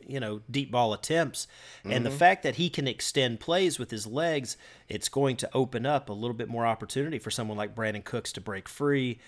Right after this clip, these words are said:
Speaker 1: and, and, and get, you know, and, and catch a, a big play, you know, have, you know, make a big play happen.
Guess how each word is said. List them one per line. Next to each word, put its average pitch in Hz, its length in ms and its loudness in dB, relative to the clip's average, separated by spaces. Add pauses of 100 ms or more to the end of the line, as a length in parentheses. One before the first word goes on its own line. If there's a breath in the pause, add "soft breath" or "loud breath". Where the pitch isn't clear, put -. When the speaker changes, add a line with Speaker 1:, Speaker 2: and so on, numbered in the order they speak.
(220 loud breath)
Speaker 1:
and, 101 340 -4
and, 107 200 -2
and 101 200 -8
get, 113 280 -4
you 120 180 -8
know, 92 80 -10
and, 101 280 -10
and 113 220 -6
catch - 540 -2
a, 117 240 -6
a 113 160 -4
big 110 300 -6
play, 156 260 -4
you 127 100 -6
know, 101 120 -6
have, 127 280 -8 (140)
you 156 80 -8
know, 151 80 -4
make 143 240 -2
a 160 40 -2
big 127 180 -2
play 123 180 0
happen. 107 500 0